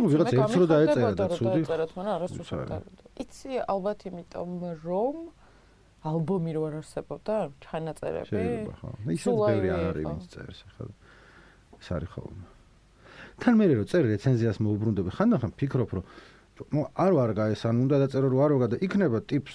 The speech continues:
Speaker 1: შემდეგი კაი გამოზდის, ანუ რაღაც, ხო იცი, ბევრი რო არ იწერება, წაიკითხავს, გული არ აუცრუვდეს რაღაცა. მეორე მხრივ წაახალისო,
Speaker 2: აა,
Speaker 1: არა,
Speaker 2: ხო,
Speaker 1: ჩერა.
Speaker 2: წაახალისო ისე, რომ არ თქვა რა პლუსი აქვს და რა მინუსი, ეგეც. ხო, მაგრამ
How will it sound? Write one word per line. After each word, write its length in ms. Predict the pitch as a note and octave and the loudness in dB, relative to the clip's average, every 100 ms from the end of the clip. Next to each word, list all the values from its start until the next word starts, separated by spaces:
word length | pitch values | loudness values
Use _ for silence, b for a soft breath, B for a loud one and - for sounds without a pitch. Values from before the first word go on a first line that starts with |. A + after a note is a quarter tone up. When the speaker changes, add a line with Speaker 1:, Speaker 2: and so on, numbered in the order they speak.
| - | -20
Speaker 1:
შემდეგი 420 | - D3 D3 G2 E2+ | -4 0 2 0 -2
კაი 240 | - G2+ | -2 0
გამოზდის, 560 | G#2+ B2+ A#2 E2+ E2+ - | 2 4 2 0 -6 -4
ანუ 200 | G2+ F#2+ | -2 0
რაღაც, 320 | G#2+ B2+ C3+ - A#2+ G#2+ B B B B B _ - - G2+ - | 0 0 -2 -6 -6 -6 B B B B B _ -20 -18 -16 -14
ხო 200 | - G3+ | -2 -2
იცი, 100 | F#3+ | 2
ბევრი 260 | C#3+ E3+ F3 | 4 6 6
რო 100 | E3 | 6
არ 120 | C3 | 4
იწერება, 360 | A2+ D#3 B2+ A2 | 2 2 2 0
წაიკითხავს, 680 | - C#3 C#3 B2+ G3 F3 - C3 | 0 -2 -2 0 0 0 -4 -8
გული 280 | A#2 C3 C#3+ | -2 2 4
არ 140 | B2+ | 4
აუცრუვდეს 720 | G#2 A#2 - B2+ A#2 A2 A2 | 2 0 -2 -2 0 0 -2
რაღაცა. 460 | F#2 G2+ A#2 A#2+ - | 0 0 0 -2 0
მეორე 280 | A#2 D#3+ F#3+ | 2 4 4
მხრივ 200 | F#3 E3 | 2 0
წაახალისო, 760 | - - C#3+ - D3+ D3 C#3 D#3 | -2 -2 -2 0 0 0 0 0
Speaker 2:
აა, 720 | C#3 C3 B2 B2 A2+ - F#2+ F#2+ | 2 0 0 0 -2 -6 -10 -6
Speaker 1:
არა, 260 | A2 D3 | -2 0
Speaker 2:
ხო, 20 | F3 | 0
Speaker 1:
ჩერა. 300 | F3 G#2+ G#3 F2 | -2 -2 -2 -2
Speaker 2:
წაახალისო 680 | - F#3+ G3 G#3+ G#3 G3 F#3+ | -2 -2 0 -2 -2 -4 -4
ისე, 260 | F3+ G#3 | -4 -4
რომ 200 | G3 G3 | -4 -2
არ 200 | F#3 F3 | 0 -2
თქვა 400 | - - - F#3+ | -4 -16 -6 -4
რა 260 | F#3 E3 E3 D#3+ E3 E3 E3 E3 - - - | -2 -2 -2 -4 -4 -6 -6 -8 -10 -20 -18
პლუსი 400 | - D#3+ E3 - | -8 -8 -6 -6
აქვს 180 | E3+ - | -6 -4
და 60 | F3 | -4
რა 100 | E3+ | -2
მინუსი, 480 | E3+ F3 F3 - G#3 | -2 -4 -6 -4 -4
ეგეც. 300 | F3 D#3 D#3+ | -2 -6 -12
ხო, 200 | - G#3+ | -10 -4
მაგრამ 340 | G#3 F3 E3 | -2 -2 -4